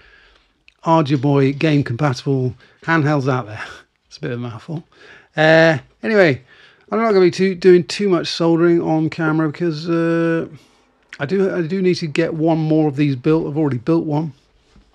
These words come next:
I do need to build one more, um, but, uh, I think, uh, people,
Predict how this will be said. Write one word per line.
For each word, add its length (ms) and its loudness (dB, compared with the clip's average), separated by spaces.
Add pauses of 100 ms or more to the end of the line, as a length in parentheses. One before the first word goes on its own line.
(280)
I 360 -20
do 120 -4
need 200 4
to 80 -8
build 300 2
one 200 2
more, 400 0 (580)
um, 420 0
but, 380 -6
uh, 580 0
I 60 -8
think, 420 -8
uh, 180 -6 (340)
people, 440 -10